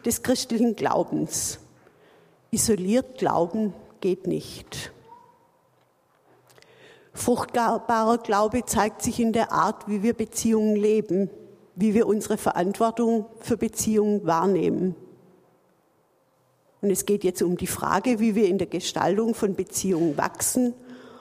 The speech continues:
und andere uns in unserem Wachstum unterstützen können.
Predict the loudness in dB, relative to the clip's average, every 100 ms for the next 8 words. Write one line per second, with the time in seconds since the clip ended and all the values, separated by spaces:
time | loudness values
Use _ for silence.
0 | -20 -20 -2 0 0 2 2 4 2 2
1 | 2 2 0 -4 0 2 2 2 2 2
2 | 0 -4 0 2 2 2 0 0 0 0
3 | -2 -2 -2 -2 -2 -4 -4 -6